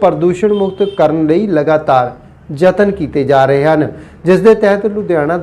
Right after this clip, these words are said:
ਦੱਖਣੀ ਨੂੰ ਹਰਿਆ ਭਰਿਆ ਬਣਾਉਣ ਦੇ ਲਈ ਵਿੱਚ ਕੋਈ ਵੀ ਕਸਰ ਬਾਕੀ ਨਹੀਂ ਛੱਡੀ ਜਾ ਰਹੀ ਹੈ।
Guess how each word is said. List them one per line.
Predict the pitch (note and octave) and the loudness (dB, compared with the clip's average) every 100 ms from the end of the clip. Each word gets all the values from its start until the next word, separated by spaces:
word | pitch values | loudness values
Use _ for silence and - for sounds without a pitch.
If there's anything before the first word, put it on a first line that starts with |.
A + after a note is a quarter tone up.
| C#3 | -4
ਦੱਖਣੀ | D#3 D#3 - F#3 | -4 -4 -6 -4
ਨੂੰ | F#3 D3 | -2 0
ਹਰਿਆ | D3+ E3+ | 0 0
ਭਰਿਆ | E3+ D3+ C3+ | 0 0 -2
ਬਣਾਉਣ | C#3 C#3 C#3+ | -2 -2 0
ਦੇ | D#3 | 0
ਲਈ | C#3+ D3 F#3+ G#3 - - - | 0 0 0 -6 -16 -18 -4
ਵਿੱਚ | D#3+ F#3 G3 | 0 2 0
ਕੋਈ | - G3 G#3 | 2 4 4
ਵੀ | G#3+ - | 0 -2
ਕਸਰ | F3 - D3+ C3+ - - - | -2 0 -2 -2 -6 -18 -18
ਬਾਕੀ | F3+ D3 D#3+ D#3+ G3 | -4 0 0 0 -6
ਨਹੀਂ | F3+ C3+ | -4 -4
ਛੱਡੀ | D3 B2+ | -4 -4
ਜਾ | C#3 C#3 C#3 | -2 2 2
ਰਹੀ | C#3+ C#3 D#3 | 2 2 4
ਹੈ। | D#3 A2+ | 4 0